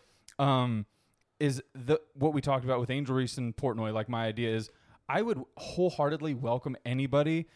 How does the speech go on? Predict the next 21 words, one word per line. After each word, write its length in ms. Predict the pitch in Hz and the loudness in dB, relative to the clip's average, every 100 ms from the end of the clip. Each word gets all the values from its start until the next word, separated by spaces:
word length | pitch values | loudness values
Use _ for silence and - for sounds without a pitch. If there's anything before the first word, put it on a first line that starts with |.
| _ _ | _ _
that 120 | 139 | 2
I 100 | 135 | 2
have 360 | 131 139 131 117 | 2 2 0 0
an 100 | 135 | -4
opposing 460 | 117 - 147 131 113 | -4 -2 -2 -2 -4
view 380 | 110 120 139 151 _ - | 0 2 2 -2 _ -4
to 80 | 139 | -4
sit 200 | - 151 | -2 0
down 180 | 135 135 | 0 2
and 200 | 120 110 | 0 0
talk 260 | 131 110 | 0 0
to, 120 | - 110 | -2 -4
because 240 | 110 131 | -2 0
I 60 | 131 | 0
think 140 | 139 | 0
that's 220 | 127 135 - | -2 -4 -8
when 180 | 131 147 | -2 0
you 80 | 135 | 0
get 200 | 131 - | -2 -2
the 60 | 123 | -2
best 440 | 120 139 - - | 0 0 -2 -16